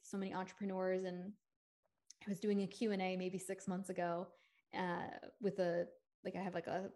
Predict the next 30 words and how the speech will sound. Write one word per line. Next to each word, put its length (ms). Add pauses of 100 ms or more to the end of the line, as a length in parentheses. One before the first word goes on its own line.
baby 260
offer 600
for 320
content 360
repurposing 560
thing. 280
And 200
I 60
was 140
like, 80
"Let 80
me 80
just 140
do, 140
like, 140
a 60
Q 200
and 80
A 80
in 80
here. 140
I 60
wanna 140
connect 260
with 80
these 140
people." 360 (440)
And 520 (360)
it 80
was 200